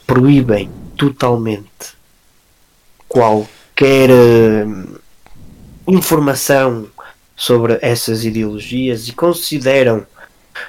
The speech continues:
a homossexualidade como uma doença.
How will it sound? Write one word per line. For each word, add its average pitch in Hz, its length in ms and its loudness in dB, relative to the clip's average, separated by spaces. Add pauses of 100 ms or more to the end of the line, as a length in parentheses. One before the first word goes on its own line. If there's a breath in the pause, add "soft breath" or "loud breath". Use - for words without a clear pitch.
(240 loud breath)
a 123 140 2
homossexualidade 117 1040 0
como 113 220 -6
uma 113 200 -6
doença. 98 540 -14